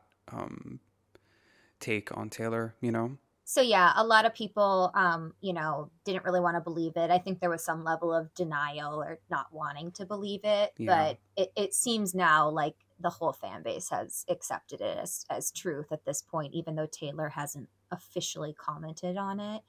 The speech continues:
Speaker 1: Yeah, and I don't
Speaker 2: Um,
Speaker 1: think she ever will.
Speaker 2: No, and she never has.
Speaker 1: Unless it's an album, you know?
Speaker 2: Right. I mean, you know, like, that's how she comments on her life, is through music. She says she thinks
Speaker 1: Mm-hmm.
Speaker 2: it sounds better.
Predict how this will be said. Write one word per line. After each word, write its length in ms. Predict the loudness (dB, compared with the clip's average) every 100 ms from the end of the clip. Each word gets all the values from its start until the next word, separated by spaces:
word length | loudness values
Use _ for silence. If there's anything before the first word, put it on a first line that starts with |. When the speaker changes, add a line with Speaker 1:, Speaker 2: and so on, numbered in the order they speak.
| _ _ _ -8
Speaker 1:
Yeah, 360 | 0 4 6 6
and 100 | 4
I 60 |
don't 100 | 4 2
Speaker 2:
Um, 20 |
Speaker 1:
think 120 | -2
she 120 | -4
ever 200 | -4 -4
will. 560 | -2 -2 0 -2 -4 -8 -14 0
Speaker 2:
No, 280 | 6 8 8
and 120 | 4
she 140 | 0 6
never 300 | 6 6 2
has. 800 | 2 4 6 4 2 -6 -8 -2
Speaker 1:
Unless 280 | 2 2 2
it's 140 | 0
an 80 | 0
album, 460 | -2 -2 -4 -6 -4
you 120 | 0
know? 260 | 0 0 -4 -10 -10
Speaker 2:
Right. 400 | -6 -4 -4 -8 -16 _
I 100 | -6
mean, 140 | -6 -6
you 180 | -4 0
know, 220 | 2 2 4
like, 320 | 2 2 -2 _ _
that's 560 | 6 8 8 6 -6 -6
how 440 | 2 6 8 6
she 460 | 2 -6 -6 -6 -8 -8
comments 500 | 4 4 4 -2 0
on 140 | 0
her 140 | 0 0
life, 340 | 2 2 0
is 140 | -4 -4
through 200 | -4 -2
music. 400 | -2 -4 -6 -8
She 120 | -8
says 220 | -4 -4
she 120 | -4 -4
thinks 240 | -4 -4
Speaker 1:
Mm-hmm. 100 | -4
Speaker 2:
it 40 | -2
sounds 340 | 0 0 -4
better. 480 | 0 2 2 0